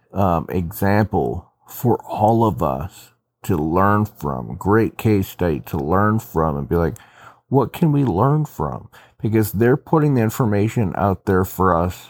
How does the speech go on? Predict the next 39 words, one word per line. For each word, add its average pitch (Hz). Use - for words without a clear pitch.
for 98
free 90
to 110
listen 92
to. -
So 104
God 113
bless 117
them 76
for 76
that. 64
You 95
know, 92
I 104
thank 143
God -
for -
them. 76
That 78
they're, 92
that's 87
really 113
cool 98
of 82
them 85
to 80
do 104
'cause 143
they 117
don't 131
have 107
to -
do 107
that. 76
Most 113
people 98
don't. 117
Okay? 98
So 87